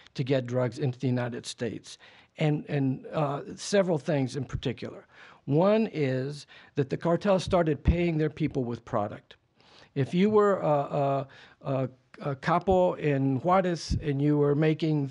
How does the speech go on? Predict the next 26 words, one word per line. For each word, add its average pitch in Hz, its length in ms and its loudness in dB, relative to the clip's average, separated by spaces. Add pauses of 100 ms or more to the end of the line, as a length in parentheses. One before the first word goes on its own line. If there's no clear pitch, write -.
(120)
thirty 165 340 2
thousand 156 400 2
dollars 147 360 4
a 127 40 2
month 165 540 2 (500)
working 165 380 2
for 185 120 2
the 151 120 2
cartel 151 540 2
and, 131 420 0
and 131 400 0 (280)
getting 151 440 2
cocaine 151 460 2
across 131 500 0
to 117 120 -6
El 131 140 -4
Paso, 135 640 0 (460)
suddenly 208 400 4
you 160 140 4
were 151 100 6
being 147 220 2
paid 139 260 -2
fifteen 160 540 0
thousand 139 500 -2
dollars 135 480 0
and 127 360 -2